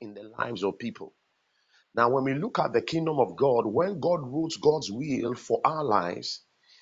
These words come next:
he sent his son Jesus Christ to come and die so that his will can come to pass. Because we know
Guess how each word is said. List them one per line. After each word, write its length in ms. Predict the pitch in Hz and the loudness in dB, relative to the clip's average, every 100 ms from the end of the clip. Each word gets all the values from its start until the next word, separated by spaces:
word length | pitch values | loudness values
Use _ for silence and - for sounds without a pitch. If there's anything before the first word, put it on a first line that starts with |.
| _ _ | _ _
he 160 | 117 123 | -18 -10
sent 420 | - 185 185 170 | -8 -8 -10 -10
his 240 | 131 - - | -8 -6 -6
son 240 | 151 143 | -8 -8
Jesus 520 | 92 156 120 104 98 | -6 -4 -2 -2 -2
Christ 480 | - 139 143 123 - | -4 -8 -4 -4 -2
to 80 | 113 | -6
come 340 | - 147 151 151 | -4 -6 -6 -4
and 300 | 107 95 87 78 | -4 -4 -6 -2
die 600 | 135 127 104 107 104 _ _ _ _ _ | 0 0 -2 -4 -6 _ _ _ _ _
so 300 | - 151 165 | -18 -14 -2
that 200 | 135 113 | 0 0
his 320 | 110 165 147 101 | -4 -4 -4 -6
will 720 | 113 170 147 120 123 123 127 _ _ - | -4 -2 0 2 2 0 -4 _ _ -10
can 180 | 95 - | -10 -8
come 260 | 113 110 | -8 -4
to 80 | 101 | -6
pass. 420 | - 90 82 - 87 | -6 -10 -10 -14 -6
Because 440 | 113 123 139 104 | -4 0 -2 0
we 140 | 127 131 | -4 -2
know 500 | 160 202 135 147 | 0 2 2 -2